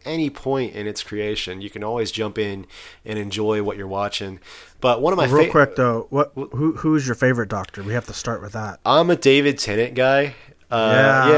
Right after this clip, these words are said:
Speaker 1: yeah, I know he's kind of a goofball, but I had a lot of fun.
Speaker 2: No, he's great.
Speaker 1: But I'll tell you what, though, I cannot say po-, uh, uh, confidently that if, uh, Christopher Eccles hadn't stayed in for three or four seasons, I would, I, I might have been a Christopher Eccles guy. He was really cool.
Speaker 2: He
Speaker 1: Uh,
Speaker 2: was cool.
Speaker 1: he was dark. He was,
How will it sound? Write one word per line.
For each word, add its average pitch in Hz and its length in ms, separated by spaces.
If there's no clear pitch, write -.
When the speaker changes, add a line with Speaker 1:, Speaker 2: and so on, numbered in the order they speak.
Speaker 1:
yeah, 151 60
I 156 60
know 160 100
he's 151 100
kind 156 120
of 123 80
a 110 40
goofball, 120 560
but 110 80
I 120 60
had 143 120
a 120 40
lot 110 180
of 101 80
fun. 110 220
Speaker 2:
No, 214 60
he's 208 120
great. 240 360
Speaker 1:
But 131 60
I'll 135 40
tell 196 160
you 180 100
what, 165 200
though, 113 280
I 135 300
cannot 156 560
say 151 220
po-, 143 140
uh, 143 40
uh, 120 800
confidently 120 720
that 104 180
if, 104 160
uh, 104 140
Christopher 120 560
Eccles 110 360
hadn't 107 220
stayed 107 320
in 101 180
for 95 160
three 107 280
or 95 60
four 101 160
seasons, 95 440
I 95 120
would, 95 240
I, 107 160
I 104 140
might 101 160
have 92 80
been 92 80
a 90 60
Christopher 95 360
Eccles 92 300
guy. - 160
He 101 160
was 98 240
really 92 400
cool. - 340
Speaker 2:
He 98 60
Speaker 1:
Uh, 90 160
Speaker 2:
was 92 100
cool. - 140
Speaker 1:
he 156 80
was 156 120
dark. 117 540
He 117 220
was, 110 400